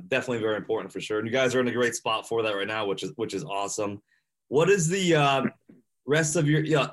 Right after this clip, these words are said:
of your locality look like, like, from a competitive standpoint? Are there other boxing gyms around? I know you said there's an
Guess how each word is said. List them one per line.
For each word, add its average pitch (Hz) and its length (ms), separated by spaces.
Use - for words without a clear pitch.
of 131 160
your 143 140
locality 131 640
look 127 200
like, 113 220
like, 110 200
from 117 180
a 101 40
competitive 113 580
standpoint? 95 500
Are 101 120
there 113 120
other 117 180
boxing 113 420
gyms 107 300
around? 113 500
I 113 120
know 117 80
you 117 80
said 113 180
there's 110 200
an 104 160